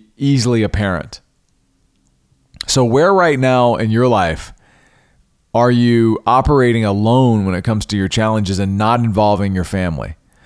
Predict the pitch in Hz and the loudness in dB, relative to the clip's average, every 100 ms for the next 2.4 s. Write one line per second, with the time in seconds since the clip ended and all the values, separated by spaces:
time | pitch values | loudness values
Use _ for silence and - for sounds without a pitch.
0 | - - - 123 127 147 - 170 160 123 | -20 -8 -2 2 2 2 0 0 2 0
1 | - - 120 127 143 127 104 - 101 82 | -4 -8 -4 -2 0 0 -2 -2 -2 -2
2 | 78 58 - | -4 -8 -12